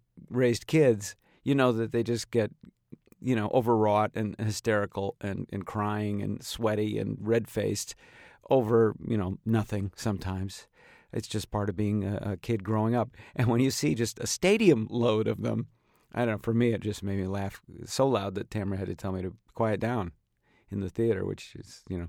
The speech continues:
kinda rare. Anyway, I recommend it highly, eight days a week. It'll, I just smiled through the whole thing. If you want a movie that just makes you smile and tap your feet and have, you know, cognitions about life,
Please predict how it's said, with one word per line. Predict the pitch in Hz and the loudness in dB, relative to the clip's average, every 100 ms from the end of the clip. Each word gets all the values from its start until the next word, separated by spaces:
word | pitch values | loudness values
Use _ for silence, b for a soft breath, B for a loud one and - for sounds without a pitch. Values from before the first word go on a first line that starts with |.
| - | -8
kinda | 98 85 | -8 -6
rare. | 92 92 - B B B B B | -4 -4 -6 B B B B B
Anyway, | 156 151 131 120 | 2 6 4 4
I | 120 120 | 2 2
recommend | 127 143 139 131 | 2 2 2 4
it | 120 | 2
highly, | 110 127 127 - | 2 2 2 2
eight | 123 123 | 0 2
days | 123 113 | 0 0
a | 110 | 0
week. | 123 120 - | -2 -4 -4
It'll, | 120 - - | -4 -2 0
I | 131 | 0
just | 147 135 | 2 0
smiled | - 135 139 139 120 | 2 2 4 2 0
through | 110 | 0
the | 104 | 2
whole | 117 | 2
thing. | 110 123 117 98 | 0 0 -2 -2
If | 113 | -2
you | 117 | 0
want | 123 139 | 2 4
a | 127 | 4
movie | 131 127 117 | 2 2 0
that | 113 | 0
just | 117 110 | -2 -2
makes | 117 113 123 | -2 -2 -6
you | |
smile | 110 123 120 120 95 92 b b b b b - | -4 -2 0 0 -4 -8 b b b b b 0
and | 156 131 | 0 2
tap | 120 107 107 | 0 0 -2
your | 104 | -4
feet | - 110 113 113 | -2 -2 0 0
and | 127 120 - - - | 0 -2 -4 -8 -6
have, | 104 104 90 85 - - | -2 -2 -4 -12 -20 -8
you | 107 | -4
know, | 98 98 - b b b b b | -4 -6 -10 b b b b b
cognitions | - 120 107 117 - 113 107 | -2 0 2 0 0 -2 -2
about | 107 110 104 | 0 0 0
life, | 104 113 113 - - | -2 -2 -4 -6 -20